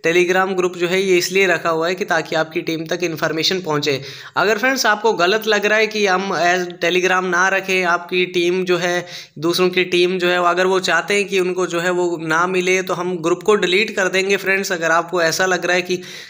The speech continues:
किसी, कोई ज़रूरत नहीं है अगर Telegram ग्रुप की आपको इन्फॉर्मेशन देने की तो। तो चलिए फ्रेंड्स आज की वीडियो को जो है वो शुरू करते हैं और देखते हैं एआई मार्केटिंग के बारे में।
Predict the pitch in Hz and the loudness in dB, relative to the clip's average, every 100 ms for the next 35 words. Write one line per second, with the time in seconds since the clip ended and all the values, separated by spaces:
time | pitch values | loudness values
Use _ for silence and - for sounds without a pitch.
0 | - 175 170 180 185 175 175 180 180 180 | -4 -2 2 4 4 4 2 2 0 0
1 | 180 160 165 160 156 160 160 165 165 165 | 2 2 0 0 0 0 0 0 -2 -4
2 | 160 165 170 170 123 143 147 143 170 160 | -4 -4 -2 -2 -2 0 0 -2 -2 0
3 | 151 156 151 156 160 151 139 143 139 131 | 0 -2 -2 -2 -2 -2 -2 -2 -4 -10
4 | - - - _ _ _ _ _ _ _ | -14 -20 -20 _ _ _ _ _ _ _
5 | _ _ _ _ - - - - 175 202 | _ _ _ _ -20 -20 -20 -8 0 2
6 | 233 226 254 247 196 202 - 202 202 208 | 2 2 0 2 2 2 0 0 2 4
7 | 208 202 190 208 208 196 185 202 190 175 | 4 2 2 4 2 2 4 4 4 0
8 | 180 180 202 208 190 175 175 170 190 196 | 0 0 0 2 2 4 2 2 -2 0
9 | 185 175 175 170 160 165 165 170 170 160 | 0 0 0 0 0 -2 -2 -2 -2 0
10 | 139 143 160 190 190 | 2 0 0 -4 -6